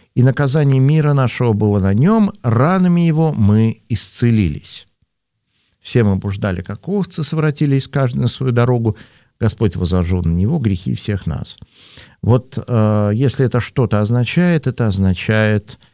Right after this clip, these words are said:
Иисуса Христа. Тут, э, понимаете, не вопрос того, что мы задним числом что-то, э, подогнали. Действительно, есть там библейские тексты,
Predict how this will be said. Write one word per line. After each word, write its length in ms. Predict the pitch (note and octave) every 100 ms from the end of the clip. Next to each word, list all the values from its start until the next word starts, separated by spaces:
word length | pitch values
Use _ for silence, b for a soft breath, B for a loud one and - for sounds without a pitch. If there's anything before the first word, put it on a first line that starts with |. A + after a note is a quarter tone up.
| b b -
Иисуса 440 | F2+ E2 - -
Христа. 460 | - E2+ - - - _ _ _ _ _ _ _ _ _ _ _ _ _ _
Тут, 260 | G2+ - -
э, 720 | F#2+ F2 D#2+ D#2 D#2 D#2 D2+
понимаете, 720 | - F#2 G2+ A2+ G#2+ - G2 b b b b -
не 120 | A#2
вопрос 340 | A#2 A#2+ D3+
того, 260 | - B2 C#3
что 140 | -
мы 100 | A#2
задним 380 | F#2 B2 C#3 A#2+
числом 480 | - A2 - C#3+ E3
что-то, 500 | - B2+ - A#2+ - -
э, 320 | G2+ G2 G2+
подогнали. 540 | B2 B2+ B2 G#2+ C#2+
Действительно, 540 | F#2 A#2 - A3 G#3+ E3+
есть 320 | B2+ F3+ -
там 180 | C3+ B2+
библейские 580 | A#2+ C3+ C3+ G#2+ C3 A#2
тексты, 500 | A#3 B3+ - C#3